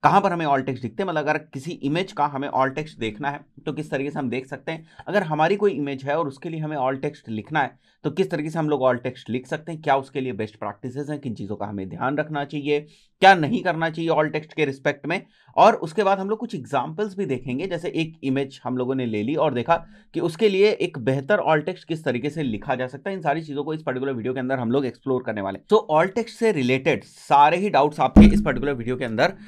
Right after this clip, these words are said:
कवर हो जाएंगे। चलिए शुरू करते हैं। सबसे पहले जो शुरुआत करते हैं हम लोग हमारी बेसिक डेफिनेशन से करते हैं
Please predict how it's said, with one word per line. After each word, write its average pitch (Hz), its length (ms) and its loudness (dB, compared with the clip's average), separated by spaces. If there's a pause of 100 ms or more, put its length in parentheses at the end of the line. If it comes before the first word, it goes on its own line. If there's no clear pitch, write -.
(200)
कवर 170 220 10
हो 151 60 6
जाएंगे। 147 260 0
चलिए 208 120 2
शुरू 214 180 0
करते 202 260 2
हैं। 226 80 -2
सबसे 208 280 -4
पहले 175 240 2
जो 180 140 -2
शुरुआत 143 380 4
करते 151 200 0
हैं 151 40 0
हम 143 60 -2
लोग 156 120 -2
हमारी 147 220 2
बेसिक 151 340 0
डेफिनेशन 139 480 -2
से 165 80 -4
करते 120 260 -2
हैं - 80 -10